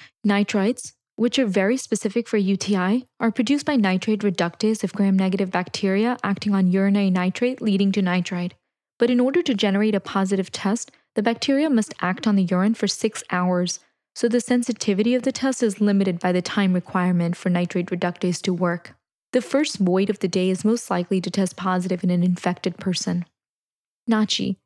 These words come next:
you're up for the next one. Which of the following findings would be consistent with the diagnosis of tetralogy of Fallot? Is it A, bounding pulses and a continuous machine-like murmur? B, decreased pulses in lower extremities?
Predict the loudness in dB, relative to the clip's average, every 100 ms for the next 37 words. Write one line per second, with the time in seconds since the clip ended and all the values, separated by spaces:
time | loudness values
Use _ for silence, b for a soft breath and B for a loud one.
0 | -2 0 0 0 0 2 0 -2 -6 -6
1 | -8 -14 _ _ -2 0 2 0 0 2
2 | 2 0 0 2 0 0 -2 -2 0 0
3 | 0 -2 0 2 2 0 2 2 2 0
4 | 0 -2 -4 -2 0 0 0 0 -2 -2
5 | -2 -4 -10 _ _ _ -2 0 0 2
6 | 2 2 0 0 2 4 2 0 -4 0
7 | 0 2 2 2 0 2 2 2 2 0
8 | 2 0 0 2 2 2 2 2 0 _
9 | _ _ _ 0 2 2 2 0 -2 0
10 | -4 -2 -2 -2 0 0 2 2 0 -2
11 | 0 2 2 0 -2